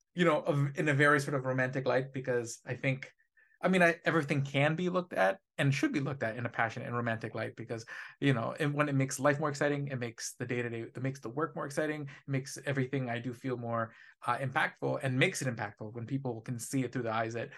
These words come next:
see it through those eye sets. Uh, if I see it through those, if I see it through that lens and I can help other people see it through that lens, it also, if they're working in the space, it makes it more exciting for them. So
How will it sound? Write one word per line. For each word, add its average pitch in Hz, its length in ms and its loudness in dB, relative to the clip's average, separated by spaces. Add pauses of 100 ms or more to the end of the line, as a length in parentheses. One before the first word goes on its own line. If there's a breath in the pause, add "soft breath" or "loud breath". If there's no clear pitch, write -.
(120)
see 208 160 0
it 147 100 2
through 147 100 2
those 123 140 4
eye 120 120 4
sets. - 400 -4
Uh, 123 280 2
if 139 120 2
I 143 120 6
see 147 140 0
it 139 80 0
through 139 120 2
those, 123 220 0
if - 400 -6
I 214 80 8
see 208 140 0
it 185 60 -2
through 180 100 2
that 147 140 6
lens 139 200 6
and 120 80 2
I 123 60 2
can 127 80 -6
help 135 180 -4
other 135 160 0
people 135 220 -4
see 127 140 -4
it 123 80 -12
through 127 100 -4
that 113 160 -2
lens, 117 280 -2 (240 loud breath)
it 147 80 2
also, 147 220 4
if 135 60 0
they're 147 140 6
working 139 260 2
in 117 80 -4
the 113 40 -8
space, 117 240 -6
it 127 80 -6
makes 123 180 -4
it 131 60 -6
more 113 120 -6
exciting 110 280 -8
for 110 100 -10
them. 110 180 -6
So 117 260 -6